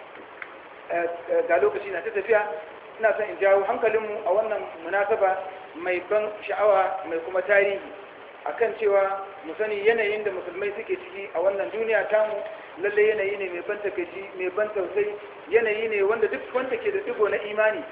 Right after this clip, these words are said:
ya kamata ya zauna ya yi tunani, ya kuma san menene zai iya badawa na gudunmawa a matakinsa. A sau da yawa in an yi magana sai mutan-, mutane su ce, "To wai ina za mu fara?" A'a, ai daga gida, mutum tun cikin iyalanka, ka zama mai adalci, ka zama mai gaskiya,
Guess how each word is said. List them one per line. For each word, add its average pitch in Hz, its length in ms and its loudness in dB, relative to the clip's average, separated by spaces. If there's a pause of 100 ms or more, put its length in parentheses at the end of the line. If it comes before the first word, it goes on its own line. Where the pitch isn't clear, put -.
(220)
ya 208 140 4
kamata 196 560 2 (100)
ya 165 140 -4
zauna 233 320 4
ya 190 100 4
yi 220 60 6
tunani, 190 460 -4 (340)
ya - 80 -4
kuma 202 220 -4
san 220 120 2
menene 214 380 2
zai 214 200 2
iya 202 100 4
badawa 202 580 4
na 208 100 2
gudunmawa 196 600 4
a 170 80 2
matakinsa. 170 640 -2 (440)
A 160 140 4
sau 185 140 2
da 190 80 2
yawa 240 240 10
in 220 160 2
an 226 180 2
yi 233 60 -2
magana 226 380 4
sai 233 80 0
mutan-, 226 340 -4
mutane 208 280 -2
su 202 60 -10
ce, 208 100 0
"To 202 100 2
wai 220 160 8
ina 185 180 0
za 185 140 2
mu 170 120 -6
fara?" 151 280 -2 (360)
A'a, 247 380 6 (280)
ai 254 200 2
daga 208 240 8
gida, 214 280 6 (380)
mutum 294 340 -4
tun 285 200 -4
cikin 277 320 -6
iyalanka, 214 640 4
ka 220 80 0
zama 285 160 2
mai 247 160 4
adalci, 196 400 2 (160)
ka 233 80 4
zama 285 140 4
mai 240 180 4
gaskiya, 208 400 2